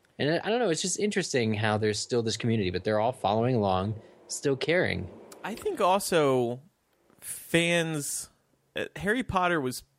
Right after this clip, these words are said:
Speaker 2: has taken hold of everybody's, a certain part of everybody's heart, and nothing has replaced that,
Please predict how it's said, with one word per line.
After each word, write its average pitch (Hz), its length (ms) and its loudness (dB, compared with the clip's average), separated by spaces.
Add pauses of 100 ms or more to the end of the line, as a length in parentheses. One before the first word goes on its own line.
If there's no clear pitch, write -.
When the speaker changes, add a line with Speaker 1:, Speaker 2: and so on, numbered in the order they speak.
(420)
Speaker 2:
has 135 360 -2
taken 160 500 -2
hold 135 540 -2
of 120 300 -2
everybody's, 127 840 0
a - 40 -14
certain 156 260 -4
part 143 180 2
of 120 100 -2
everybody's 113 400 -2
heart, 104 400 0 (580)
and 139 320 -2
nothing 180 360 0
has 131 480 0
replaced 147 500 0
that, 69 320 -2